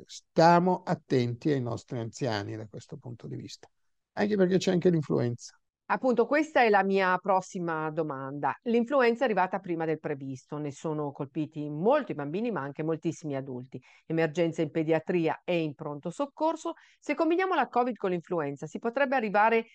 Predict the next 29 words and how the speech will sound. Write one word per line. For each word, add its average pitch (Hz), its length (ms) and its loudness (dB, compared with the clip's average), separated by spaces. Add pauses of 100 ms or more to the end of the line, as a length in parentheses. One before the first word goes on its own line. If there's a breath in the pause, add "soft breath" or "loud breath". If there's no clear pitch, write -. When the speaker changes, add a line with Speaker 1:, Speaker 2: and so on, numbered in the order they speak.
(160 soft breath)
Speaker 2:
a 190 160 -2
quella 247 340 2
tempesta 214 520 -2
perfetta 202 840 -2
che 196 120 -6
potrebbe, 196 760 0 (400)
dico, 175 420 -4
potrebbe 170 400 -2
mettere 170 340 0
di 165 120 -2
nuovo 170 240 0
in 160 60 -4
crisi 160 260 -4
il 156 60 -10
sistema 160 340 -4
sanitario? 156 760 -4 (1800)
Speaker 1:
Mi 165 240 8
auguro 190 360 12
di 156 140 8
no, 156 460 10
ma 139 800 4
posso 151 400 6
temere 123 1600 6
che 113 160 -8
qualche 131 340 0
cosa 135 300 4
di 131 120 2
molto 131 800 2
negativo 123 920 2